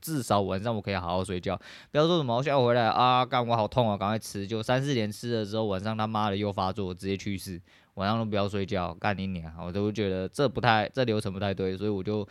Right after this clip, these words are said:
一路盯到晚上。但是我下午很难受，我看完回来之后吃完东西，我头还是很痛，并且我很想睡觉，就是我人很倦啊，就是整个很不舒服。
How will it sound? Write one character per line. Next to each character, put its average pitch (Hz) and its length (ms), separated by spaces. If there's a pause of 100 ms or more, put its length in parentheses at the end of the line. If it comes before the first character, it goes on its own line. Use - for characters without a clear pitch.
(340)
一 117 120
路 135 140
盯 127 240
到 113 200
晚 92 140
上。 101 160
但 120 120
是 120 80
我 104 60
下 113 220
午 92 160
很 95 460
难 87 240
受， 95 200
我 90 60
看 139 240
完 110 200
回 110 180
来 107 160
之 107 80
后 110 100
吃 120 220
完 107 180
东 104 160
西， 101 160
我 92 160
头 90 220
还 92 100
是 92 140
很 95 160 (100)
痛， 95 160 (400)
并 123 140
且 107 140
我 90 340
很 104 300
想 98 200
睡 98 220
觉， 85 380
就 98 120
是 107 220
我 107 140
人 101 160
很 95 300
倦 98 380
啊， 85 140
就 107 140
是 113 40
整 95 140
个 90 60
很 90 100
不 101 140
舒 95 200
服。 92 160